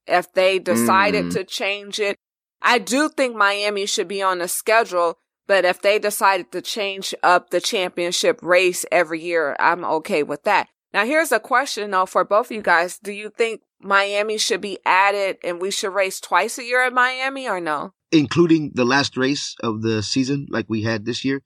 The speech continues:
Speaker 1: Yeah, I mean, like, now we race twice in Vegas, because I feel like Vegas and Miami are better destinations.
Speaker 3: Yeah, I'm totally okay with that. I think nascar should make it twice a year, just like Vegas. And I'm in agreeance with Kenny as well.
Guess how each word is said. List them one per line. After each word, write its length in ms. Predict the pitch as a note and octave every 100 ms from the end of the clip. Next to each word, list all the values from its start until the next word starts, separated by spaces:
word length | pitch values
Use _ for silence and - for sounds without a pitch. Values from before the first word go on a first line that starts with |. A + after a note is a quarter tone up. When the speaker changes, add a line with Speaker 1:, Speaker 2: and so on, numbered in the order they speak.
| _ _ -
Speaker 1:
Yeah, 200 | E4+ C4
I 80 | B3+
mean, 160 | D#4 C#4
like, 200 | B3+ A#3+
now 220 | A#3+ B3
we 140 | B3
race 280 | G#3+ G#3+ A3
twice 360 | - G#3 G#3+ G#3
in 160 | G3
Vegas, 560 | F#3 G3 C#3+ B2 - -
because 280 | G3 A#3 C4
I 120 | B3
feel 220 | C4 D4+
like 280 | D4+ C4+ A3+ F3
Vegas 400 | G#3 A#3+ A#3 A3+
and 140 | G#3
Miami 500 | F3+ F3+ F#3+ G#3 G3+ F3+
are 100 | E3+
better 380 | E3 F#3+ F#3+
destinations. 1080 | E3 F3+ F3+ - D3+ E3+ F#3+ F#3+ - - - _ -
Speaker 3:
Yeah, 180 | G#3 D#3 -
I'm 180 | G3+
totally 360 | B3 F3 F#3 A#2
okay 240 | G#2 - A2
with 140 | G2
that. 200 | B2+ G#2+ - -
I 60 |
think 160 | C#3 D#3
nascar 280 | D#3+ - D#3+
should 320 | - F#3 C#3
make 200 | A2+ A#2
it 180 | A2 -
twice 280 | - G#2+ -
a 60 |
year, 240 | G#2+ G2+ E2+
just 220 | F#2 G2
like 160 | G2 D2+
Vegas. 280 | G#2 F#2+ G2 _ -
And 140 | D#3+
I'm 100 | F3+
in 80 | F3+
agreeance 480 | C3+ D#3 D3+ B2 A#2+
with 220 | A#2+ G2+
Kenny 280 | - C#3 A#2
as 120 | G#2
well. 180 | A#2